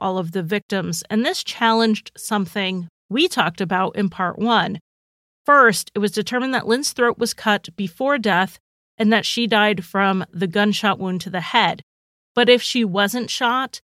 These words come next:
the cut to her neck would have eventually been fatal.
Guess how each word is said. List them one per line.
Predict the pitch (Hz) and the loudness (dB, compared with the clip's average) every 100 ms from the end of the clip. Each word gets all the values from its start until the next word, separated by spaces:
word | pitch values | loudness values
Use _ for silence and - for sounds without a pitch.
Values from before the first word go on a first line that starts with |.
| _ _ _ _ _ _ _ | _ _ _ _ _ _ _
the | 208 220 214 208 180 - | 0 4 6 4 2 -4
cut | - 262 - | -2 -2 0
to | 233 | 0
her | 226 | 2
neck | 208 190 185 208 - _ _ _ _ - | 2 4 4 2 -2 _ _ _ _ -4
would | 202 247 233 | 4 6 6
have | 196 | 4
eventually | 185 170 208 190 - 180 175 | 0 2 2 2 -4 -4 -4
been | 170 165 160 | -4 -6 -6
fatal. | - - - - 95 - | -8 -6 -6 -8 -14 -16